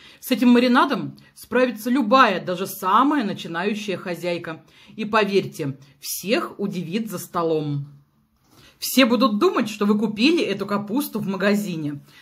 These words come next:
Но на самом деле это же не так, и мы с вами это знаем. Кому понравился рецепт, обязательно подпишитесь на канал и нажмите на колокольчик, чтобы не пропускать новые интересные рецепты. Также поделитесь этим рецептом в своих соцсетях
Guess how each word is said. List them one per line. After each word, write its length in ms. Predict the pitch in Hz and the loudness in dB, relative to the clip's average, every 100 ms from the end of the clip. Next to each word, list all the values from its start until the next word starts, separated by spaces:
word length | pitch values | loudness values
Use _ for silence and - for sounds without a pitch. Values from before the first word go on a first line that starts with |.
| - | -8
Но 100 | 202 | -2
на 140 | 220 | 0
самом 440 | 208 - 247 269 240 | 0 0 2 4 2
деле 380 | 202 160 147 - | 2 -2 -4 -10
это 260 | - 170 185 | -6 -4 -4
же 140 | 175 | -6
не 100 | 196 | -4
так, 300 | 208 254 294 - - | 0 0 -2 -8 -8
и 80 | 196 | -4
мы 180 | 202 | -4
с 100 | - | -4
вами 320 | 254 208 156 143 | -2 -2 -2 -6
это 240 | 202 208 | -6 -6
знаем. 480 | 143 151 165 156 151 - - - - | -6 -6 -6 -8 -12 -20 -20 -20 2
Кому 220 | 247 247 | 4 6
понравился 600 | 214 208 196 190 - 190 | 4 4 4 0 -4 -6
рецепт, 540 | 180 - 185 269 - | -6 -6 -4 -4 -6
обязательно 520 | - 214 277 427 247 220 | -10 -4 -2 0 0 -2
подпишитесь 580 | 214 - - 214 185 | -4 -8 -8 -8 -8
на 80 | 196 | -8
канал 460 | 180 165 165 294 - | -4 0 2 2 0
и 60 | 208 | -2
нажмите 440 | 185 143 208 370 | -2 -2 -4 -2
на 120 | 247 | -2
колокольчик, 600 | 190 165 156 214 208 208 - - | 0 -2 0 -2 -2 -6 -12 -20
чтобы 240 | - 208 208 | -6 0 2
не 80 | |
пропускать 480 | 202 180 - 208 180 | 0 -2 -6 -4 -2
новые 320 | 175 285 247 | 0 0 0
интересные 520 | 156 147 170 208 190 156 | -4 -4 -4 -4 -4 -6
рецепты. 540 | 147 - 180 - 143 - - - | -6 -8 -10 -10 -12 -14 -20 -6
Также 260 | 208 220 208 | -2 0 0
поделитесь 480 | 208 214 214 190 - | 0 0 0 -2 -4
этим 220 | 202 202 | -2 0
рецептом 640 | 208 208 339 - 170 139 - _ | 0 0 -4 -2 -4 -6 -12 _
в 60 | |
своих 320 | - 214 226 226 | -2 2 2 0
соцсетях 720 | 240 226 - 214 294 330 | -2 -4 -6 -2 0 0